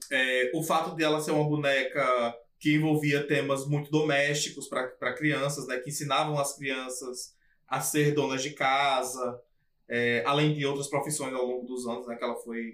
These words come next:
que foram sendo inseridas, mas inicialmente o mote da boneca era mais ou menos esse, de, de que ela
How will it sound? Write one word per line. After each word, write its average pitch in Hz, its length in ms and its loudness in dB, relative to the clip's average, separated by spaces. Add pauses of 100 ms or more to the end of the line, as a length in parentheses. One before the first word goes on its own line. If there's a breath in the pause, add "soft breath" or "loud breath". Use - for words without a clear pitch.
que - 120 -20
foram 120 220 -2
sendo 123 180 -4
inseridas, 120 540 -8
mas 117 200 -2
inicialmente 131 1160 -4
o 135 140 -10
mote 139 380 2
da 120 100 2
boneca 117 380 -2
era 117 120 0
mais 117 160 -2
ou 117 80 -4
menos 120 260 -6
esse, 120 400 -2
de, 113 380 -8 (100)
de 120 80 -10
que - 140 -4
ela 123 340 2